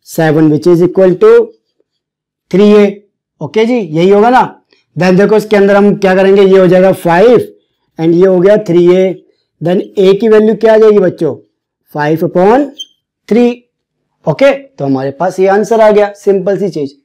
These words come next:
चलिए, तो ये इस तरीके से आप किसी भी वेरिएबल की वैल्यू निकाल सकते हैं अगर कोई एक्स्ट्रा वेरिएबल दिया हो तो। तो ये हो गया हमारे पास इसका सॉल्यूशन, इसका आंसर हो गया।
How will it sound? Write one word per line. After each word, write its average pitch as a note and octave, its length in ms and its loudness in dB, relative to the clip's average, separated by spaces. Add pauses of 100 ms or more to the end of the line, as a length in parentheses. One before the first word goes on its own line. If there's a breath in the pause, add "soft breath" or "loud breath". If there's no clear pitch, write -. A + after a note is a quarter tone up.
(180)
चलिए, C3+ 260 -8 (520 loud breath)
तो E3 140 4
ये F3+ 60 4
इस F3 140 -2
तरीके F#3 260 2
से F#3 120 -2
आप E3+ 200 0
किसी F3 220 -4
भी F3+ 100 0
वेरिएबल D#3 420 0
की E3+ 80 -4
वैल्यू D#3 240 -2
निकाल C3+ 380 -4
सकते - 260 -4
हैं F#3 60 2
अगर F3+ 100 0
कोई G3+ 120 -2 (160)
एक्स्ट्रा F3 320 -4
वेरिएबल D#3 420 0
दिया C3+ 160 -4
हो A#2+ 100 -12
तो। G3 140 -10 (680 soft breath)
तो D3 60 -2
ये D3+ 160 2
हो E3+ 160 4
गया F3 140 2
हमारे D#3+ 260 2 (140)
पास F3 600 0
इसका D#3 280 -6
सॉल्यूशन, D3 540 -2
इसका D3+ 240 -2
आंसर C3+ 280 -2
हो D#3+ 100 4
गया। F#3 200 2